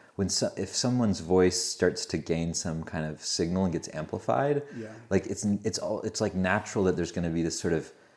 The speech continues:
Speaker 2: Yeah.
Speaker 1: like, this kind of counterforce.
Speaker 2: Yeah.
Speaker 1: And then the individuals, like,
Speaker 2: Mm.
Speaker 1: they end up, and I've felt this to some degree, even with Buddhist geeks, like, end up
Speaker 2: Yeah.
Speaker 1: Becoming more, um,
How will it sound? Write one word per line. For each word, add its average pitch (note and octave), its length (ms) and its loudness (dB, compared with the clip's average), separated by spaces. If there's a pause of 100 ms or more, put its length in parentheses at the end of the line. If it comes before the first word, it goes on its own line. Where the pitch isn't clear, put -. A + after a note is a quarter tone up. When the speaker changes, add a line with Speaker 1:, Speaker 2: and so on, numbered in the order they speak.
(440)
Speaker 2:
Yeah. - 100 -4
Speaker 1:
like, F2 120 -2
this - 160 0
kind F#2 240 -2
of D#2+ 240 -2 (680)
counterforce. - 880 0 (200)
Speaker 2:
Yeah. G2+ 300 -4
Speaker 1:
And G2+ 200 6
then F#2+ 160 8
the F#2 100 6
individuals, F2+ 1300 4
like, E2+ 380 2 (220)
Speaker 2:
Mm. A2 200 -4
Speaker 1:
they G2+ 160 6
end G2 260 4
up, - 300 0 (220)
and F#2 120 2
I've G2+ 140 4
felt - 520 -2
this - 240 -2
to - 160 -10
some F#2 240 0
degree, E2 440 2
even D#2+ 200 -4
with D#2 140 -6
Buddhist D#2+ 320 0
geeks, G#2 260 2
like, F2+ 160 -2
end F2 180 0
up F2+ 100 4
Speaker 2:
Yeah. F#2+ 140 -6 (420)
Speaker 1:
Becoming G2 680 2
more, F#2+ 600 4 (140)
um, D#2 440 -2